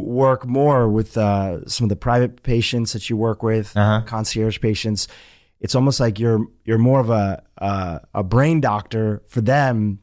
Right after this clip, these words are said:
Speaker 1: than their regular brain doctor is,
Speaker 2: Yeah.
Speaker 1: right?
Speaker 2: Yeah. This is actually, you know, uh, this
Speaker 1: And I
Speaker 2: is
Speaker 1: know there's not a brain doctor. <laughs> I'm just using that as a general
Speaker 2: <laughs>
Speaker 1: term.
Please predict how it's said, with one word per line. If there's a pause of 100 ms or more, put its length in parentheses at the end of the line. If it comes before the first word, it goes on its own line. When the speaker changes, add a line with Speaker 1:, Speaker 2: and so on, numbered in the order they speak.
Speaker 1:
than
their
regular
brain
doctor
is,
Speaker 2:
Yeah. (140)
Speaker 1:
right?
Speaker 2:
Yeah.
This
is
actually,
you
know,
uh,
this
Speaker 1:
And
I
Speaker 2:
is
Speaker 1:
know
there's
not
a
brain
doctor.
<laughs>
I'm
just
using
that
as
a
general
Speaker 2:
<laughs>
Speaker 1:
term.